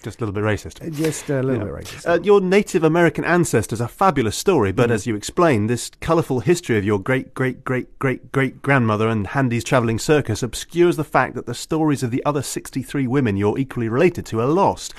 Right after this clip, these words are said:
Speaker 1: which suggests a kind of wider point that all evolutionary histories are histories of loss. Do you think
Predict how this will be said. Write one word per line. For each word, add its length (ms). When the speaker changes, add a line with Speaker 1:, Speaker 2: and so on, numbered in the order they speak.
Speaker 1:
which 180
suggests 420
a 40
kind 180
of 80
wider 320
point 460
that 220
all 340
evolutionary 580
histories 480
are 140
histories 400
of 140
loss. 400
Do 120
you 60
think 240